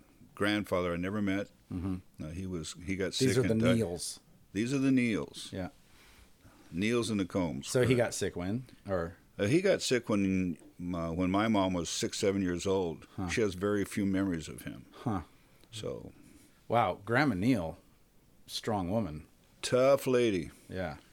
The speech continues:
Speaker 1: Chewed tobacco spit, chewed tobacco spit. Tough lady.
Speaker 2: Yeah. My, <laughs> some of my favorite stories are, she ended up in Bakersfield, too, and you would go over.
Speaker 1: Yeah, she got sick, and, uh, she was living by my aunt and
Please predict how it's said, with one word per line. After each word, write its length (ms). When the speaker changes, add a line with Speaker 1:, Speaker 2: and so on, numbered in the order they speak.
Speaker 1:
Chewed 180
tobacco 400
spit, 460
chewed 200
tobacco 380
spit. 440
Tough 420
lady. 300
Speaker 2:
Yeah. 180
My, 160
<laughs> 100
some 180
of 60
my 120
favorite 300
stories 380
are, 200
she 460
ended 220
up 140
in 100
Bakersfield, 520
too, 520
and 160
you 80
would 120
go 120
over. 380
Speaker 1:
Yeah, 120
she 140
got 180
sick, 580
and, 380
uh, 220
she 160
was 160
living 240
by 140
my 200
aunt 380
and 260